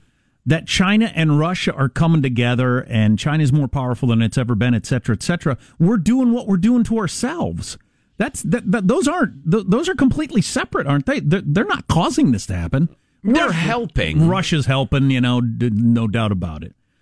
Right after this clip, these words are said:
Speaker 1: But, uh, a lot of this is an internal. So at the same time, we've got an external threat. We've got an unbelievably, uh, unbelievable internal threat. Uh, that's a bad combination.
Speaker 2: Yeah,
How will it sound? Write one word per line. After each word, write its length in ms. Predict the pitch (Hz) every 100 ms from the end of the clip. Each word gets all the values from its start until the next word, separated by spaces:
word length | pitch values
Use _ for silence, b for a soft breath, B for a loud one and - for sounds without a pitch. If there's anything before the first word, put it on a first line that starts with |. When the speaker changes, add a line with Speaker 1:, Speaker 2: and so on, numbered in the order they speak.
| _ -
Speaker 1:
But, 320 | 117 135 -
uh, 300 | 139 123 117
a 20 | - _ _ _ _
lot 220 | 151 233 427
of 80 |
this 180 | 415 -
is 140 | 294 233
an 80 |
internal. 580 | 208 170 - 202 240 190
So 220 | - 208 - B
at 120 | 226
the 80 | 247
same 520 | - - 294 415 381
time, 340 | - 254 302 285
we've 160 | 208
got 240 | 170 185 -
an 80 | -
external 480 | 165 - - 320 302
threat. 400 | - 117 80 - - -
We've 100 | 202
got 160 | 190 247
an 160 | 233
unbelievably, 880 | 233 247 269 254 214 233 233 220 - _ _ -
uh, 60 |
unbelievable 640 | 196 220 220 233 247 226 190
internal 480 | 262 349 - 123
threat. 380 | 92 - 82 - - _ _ _
Uh, 60 | -
that's 260 | 139 240 339
a 40 |
bad 240 | 302 302
combination. 680 | 262 269 262 180 220 - - _ _
Speaker 2:
Yeah, 280 | 104 117